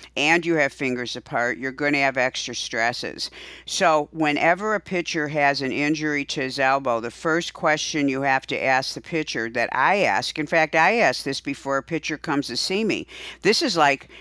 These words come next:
you know, looking at someone and noticing if they have brown hair or blonde hair. You do that automatically. With a pitcher, you have to know what he's throwing.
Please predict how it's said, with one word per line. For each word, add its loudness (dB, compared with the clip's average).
you 2
know, 2
looking 2
at 2
someone 2
and 2
noticing 2
if -4
they 0
have -2
brown 4
hair 2
or 0
blonde 4
hair. 0
You -2
do 0
that 6
automatically. 2
With -2
a 0
pitcher, -2
you -2
have 0
to 0
know 4
what 0
he's -4
throwing. 0